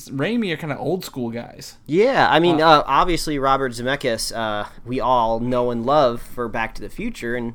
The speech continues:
Speaker 2: Sam
Speaker 1: Mm-hmm.
Speaker 2: Raimi for the first two Spider-Man movies, but I think
Speaker 1: Or Evil Dead, if you, if you wanna
Speaker 2: Yeah.
Speaker 1: go back even
Speaker 2: And I,
Speaker 1: farther.
Speaker 2: and I think some, um, I think some politics and studio stuff got in the way for that third Spider-Man movie, so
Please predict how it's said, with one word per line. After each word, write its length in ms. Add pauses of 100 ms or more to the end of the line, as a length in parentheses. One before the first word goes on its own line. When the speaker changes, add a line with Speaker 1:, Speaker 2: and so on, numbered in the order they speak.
Speaker 2:
Sam 360
Speaker 1:
Mm-hmm. 60 (220)
Speaker 2:
Raimi 140
for 380 (460)
the 80
first 400
two 160
Spider-Man 560
movies, 380
but 320
I 100
think 280 (100)
Speaker 1:
Or 120
Evil 300
Dead, 300
if 140
you, 120
if 100
you 100
wanna 100
Speaker 2:
Yeah. 100
Speaker 1:
go 60
back 160
even 140
Speaker 2:
And 240
I, 60
Speaker 1:
farther. 140
Speaker 2:
and 120
I 80
think 220
some, 280
um, 440 (160)
I 80
think 220 (320)
some 220
politics 580
and 100
studio 380
stuff 300
got 180
in 60
the 60
way 200
for 140
that 200
third 360
Spider-Man 500
movie, 240
so 300